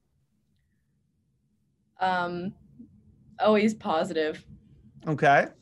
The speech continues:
Speaker 2: And a-, along those lines, in a moment here on the show, we're gonna break down Madison Stanley and Jada DePauw for the, the Player of the Year potential race.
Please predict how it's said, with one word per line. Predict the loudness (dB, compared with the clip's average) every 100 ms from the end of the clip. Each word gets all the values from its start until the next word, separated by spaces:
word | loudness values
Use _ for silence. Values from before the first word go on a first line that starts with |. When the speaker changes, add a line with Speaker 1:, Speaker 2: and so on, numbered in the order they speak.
| _ _ _
Speaker 2:
And | 0 2
a-, | 2
along | 2 2 4 4 2
those | 2 -2 -2
lines, | -4 -2 -4 -6
in |
a | -4
moment | 2 2 2 -2 -4
here | -6 -6
on | -4
the | -6
show, | -4 0
we're | 0 0
gonna | -4 -6 -8
break | -8 -2 -2 0
down | 2 2 2
Madison | 0 -2 -4 -6
Stanley | -8 -4 -4 -2 -4
and | -6
Jada | -4 -2 -2
DePauw | -6 0 2 2
for | 2 -2
the, | -4
the | -4 -8
Player | 2 4 6 6
of |
the | 2
Year | 2 2
potential | 0 -4 -12 -12 -10 -8
race. | -6 -6 -8 -12